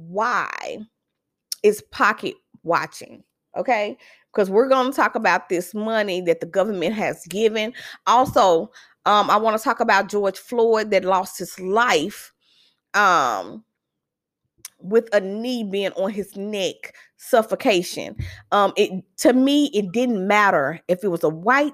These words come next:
police officer or a black police officer. His life is gone. He have a beautiful little girl that will grow up without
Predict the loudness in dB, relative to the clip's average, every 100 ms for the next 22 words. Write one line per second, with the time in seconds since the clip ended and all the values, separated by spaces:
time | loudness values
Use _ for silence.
0 | _ -2 0 0 -8 -2 -2 -2 -4 -6
1 | -6 -10 -4 -2 0 -2 -4 -2 2 4
2 | 2 -2 -4 -4 -2 -6 -8 0 0 0
3 | -6 -2 -2 -4 -20 _ 2 2 2 -2
4 | 0 0 -4 -10 -10 -10 -2 -2 -2 -6
5 | -10 -14 -18 -2 0 2 2 2 0 2
6 | 0 -4 _ -18 -4 0 0 2 0 2
7 | 2 2 2 2 0 -4 -20 _ 4 4
8 | 4 -2 0 2 2 4 2 2 0 2
9 | 0 0